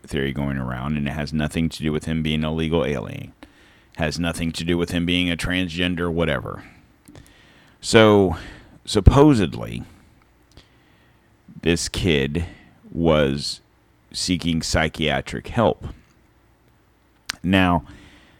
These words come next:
I came across, and I, and I'm sure I'm, uh, an idiot <laughs> and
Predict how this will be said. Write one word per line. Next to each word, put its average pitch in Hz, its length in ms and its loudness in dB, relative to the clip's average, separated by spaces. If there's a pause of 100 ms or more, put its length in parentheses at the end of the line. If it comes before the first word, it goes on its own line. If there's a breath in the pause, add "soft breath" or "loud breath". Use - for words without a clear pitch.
(800 loud breath)
I 92 80 -6
came 131 320 2
across, 95 580 4 (140)
and 90 180 0
I, 85 120 2
and 87 520 -2
I'm 85 200 -4
sure 101 580 4 (840 loud breath)
I'm, 85 380 2
uh, 78 560 0
an 82 140 2
idiot 80 440 2 (680 loud breath)
<laughs> - 160 -10
and 117 140 0